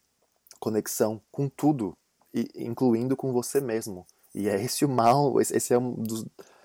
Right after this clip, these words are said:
esse é um dos males maiores de hoje em dia, né? Essa desconexão total com a gente mesmo, da parte física, da parte mental, a parte emo-,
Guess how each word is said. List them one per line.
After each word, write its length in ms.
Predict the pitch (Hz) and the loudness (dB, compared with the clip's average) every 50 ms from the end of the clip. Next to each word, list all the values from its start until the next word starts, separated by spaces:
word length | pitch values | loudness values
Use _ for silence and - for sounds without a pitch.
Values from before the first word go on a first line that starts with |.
| _ _ _ _ _ _ _ - _ _ _ | _ _ _ _ _ _ _ -20 _ _ _
esse 220 | - - - - 127 | -2 -2 4 4 4
é 60 | 117 | 6
um 220 | 123 143 160 160 | 6 4 0 0
dos 240 | 143 131 123 110 104 | 0 0 0 0 -2
males 460 | 107 104 107 110 113 120 127 120 110 | -6 -4 0 0 4 4 4 4 2
maiores 580 | 123 123 127 127 120 113 107 117 127 131 120 107 | 0 -2 0 2 4 4 6 6 6 4 2 2
de 80 | 104 | 0
hoje 120 | 104 98 101 | -2 -2 -2
em 80 | 98 | -6
dia, 220 | 95 90 101 104 95 | -6 -4 -4 -4 -2
né? 100 | 98 92 - | -4 -8 -8
Essa 140 | 101 113 104 | -6 -6 -6
desconexão 560 | 107 - - 113 113 110 - - - 110 110 | -6 -6 -8 -6 -8 -6 -8 -6 -6 -6 -6
total 400 | 113 - 127 - _ 107 107 117 | -4 -4 -6 -4 _ 0 0 0
com 100 | - - | 0 -2
a 40 | 110 110 | -4 -4
gente 220 | 110 107 - - | -4 -6 -8 -8
mesmo, 300 | 104 104 110 120 117 101 90 | -4 -4 -4 -4 -4 -6 -8
da 80 | - | -8
parte 280 | - - 95 95 - - | -6 -6 -6 -6 -6 -8
física, 420 | - - 120 139 147 139 - - | -6 -4 -4 -4 -4 -4 -8 -8
da 100 | 87 87 | -8 -8
parte 300 | - - 92 87 - - | -6 -6 -8 -8 -8 -12
mental, 280 | - - - - - - - | -16 -16 -8 -4 -4 -2 -2
a 40 | - | -4
parte 220 | - - - - | -6 -8 -10 -10
emo-, 100 | - - | -14 -16